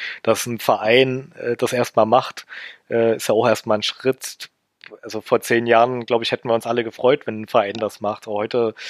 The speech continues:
denken wir, „Na ja, äh, da braucht's keinen Applaus mehr“, so ungefähr. Aber, mm, weil wir natürlich auch jetzt auch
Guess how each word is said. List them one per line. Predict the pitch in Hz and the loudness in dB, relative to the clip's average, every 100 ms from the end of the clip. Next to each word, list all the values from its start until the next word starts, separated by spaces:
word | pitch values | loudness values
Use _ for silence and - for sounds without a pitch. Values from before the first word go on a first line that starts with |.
| - - | -16 -4
denken | 113 107 117 | -4 -2 2
wir, | 110 | 4
„Na | 104 107 | 6 6
ja, | 110 117 | 6 4
äh, | 101 - 127 - - - - - _ | 2 -10 -18 -16 -14 -14 -16 -20 _
da | 127 | -14
braucht's | - 117 113 - - | -2 -2 0 -6 2
keinen | 120 127 | 2 4
Applaus | 110 117 110 - 107 110 113 | 2 2 0 2 2 2 -6
mehr“, | 104 | -8
so | 107 | -10
ungefähr. | 101 107 - 101 101 | -12 -14 -12 -10 -10
Aber, | - 107 - - - - _ | -2 -2 -2 -12 -14 -14 _
mm, | - 107 104 101 - - _ _ _ _ _ _ _ _ _ _ _ _ - | -12 -8 -8 -10 -16 -20 _ _ _ _ _ _ _ _ _ _ _ _ 2
weil | 120 139 | 4 4
wir | 180 | 4
natürlich | 127 - 123 - | 2 0 -2 0
auch | 120 113 - _ _ _ _ _ _ _ | -4 -6 -14 _ _ _ _ _ _ _
jetzt | 127 123 - - - | 2 2 2 -8 0
auch | 123 - | 0 0